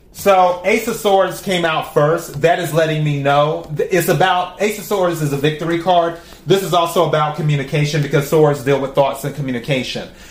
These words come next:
But it's about receiving something new. Some type of new information is gonna be coming in for you. It may even come in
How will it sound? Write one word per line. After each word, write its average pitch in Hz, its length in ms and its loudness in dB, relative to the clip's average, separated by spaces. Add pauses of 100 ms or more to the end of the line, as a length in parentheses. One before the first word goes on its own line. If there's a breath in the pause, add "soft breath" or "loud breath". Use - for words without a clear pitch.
(140)
But 160 140 4
it's 160 160 0
about 170 420 2
receiving 151 440 0
something 147 440 0
new. 131 240 0 (280 loud breath)
Some 254 320 0
type 233 220 0
of 185 80 -4
new 180 140 -2
information 160 600 0
is 139 80 2
gonna 139 220 0
be 135 120 -2
coming 139 320 -2
in 139 220 -2
for 147 280 2
you. 101 360 -8 (240 loud breath)
It 160 220 0
may 220 260 0
even 190 260 -2
come 160 340 -2
in 175 380 -2